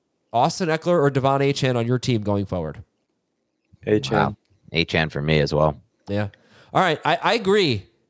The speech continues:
Speaker 1: But I will say, if you have Eckler and you're forced to start him, there's a big difference between Baltimore and New England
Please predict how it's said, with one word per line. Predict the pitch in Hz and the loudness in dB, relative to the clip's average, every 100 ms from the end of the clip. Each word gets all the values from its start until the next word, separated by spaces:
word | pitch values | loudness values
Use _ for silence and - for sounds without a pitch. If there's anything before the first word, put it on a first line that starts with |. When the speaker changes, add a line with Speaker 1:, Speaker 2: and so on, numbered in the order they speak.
| _ | _
Speaker 1:
But | 143 | 2
I | 156 | 4
will | 180 | 4
say, | - 196 | 2 0
if | 160 | 2
you | 160 | 2
have | 180 180 | 4 2
Eckler | 170 160 151 | 2 2 2
and | |
you're | 139 | 2
forced | 127 185 202 - | 0 0 0 -2
to | |
start | - - 127 123 | -4 0 2 2
him, | 120 113 120 - _ _ - | 0 0 -6 -16 _ _ -2
there's | 156 | 0
a | 160 | 0
big | - 196 202 | 0 0 0
difference | 151 196 180 160 | 0 0 0 -2
between | - 151 151 156 151 123 - _ | -2 -4 0 2 2 -2 -12 _
Baltimore | - 160 175 170 175 165 | 0 0 2 2 4 4
and | 147 | 4
New | 156 | 2
England | 170 143 117 113 120 | 2 4 2 2 -4